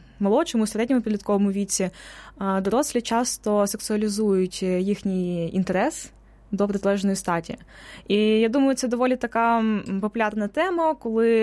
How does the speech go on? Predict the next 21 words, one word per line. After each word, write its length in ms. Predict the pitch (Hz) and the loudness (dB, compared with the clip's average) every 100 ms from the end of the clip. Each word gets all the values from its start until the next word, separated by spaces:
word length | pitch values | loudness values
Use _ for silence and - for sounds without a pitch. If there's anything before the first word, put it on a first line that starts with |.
| 220 214 208 202 196 | 4 2 2 0 -2
в 200 | 190 185 | -6 -10
садочку, 920 | - 196 208 320 330 - 240 240 233 214 | -8 -2 0 0 -2 -4 -2 0 0 -2
м, 460 | 196 196 190 180 180 | -2 -2 -4 -6 -4
батькам 320 | 190 - 208 | -4 -2 0
розповідають 540 | 190 - 196 190 196 196 | -2 -4 -4 0 -2 -2
вихователі, 520 | 185 202 285 285 220 | -4 -2 0 -2 -6
що 260 | - 202 | -4 -4
там 240 | 190 185 170 - - - | -4 -6 -10 -14 -20 -6
ваша 240 | 202 208 208 | -2 0 -2
дочка 420 | 196 - 269 330 | -4 -2 0 0
і 40 | 285 | 0
ваш 220 | 214 - | -2 -4
син 280 | - 277 277 | -2 -2 -2
показували 540 | - 208 240 214 208 | -2 -2 0 0 0
один 140 | 202 | 0
одному, 280 | 208 240 208 | 0 0 -2
що 140 | 202 196 | -2 0
вони 100 | 214 | -2
в 80 | |
трусах. 520 | - 190 - 175 - - - - - 220 | -4 -6 -2 -2 -4 -16 -20 -20 -18 -10
І 420 | 202 208 214 202 | -2 2 4 2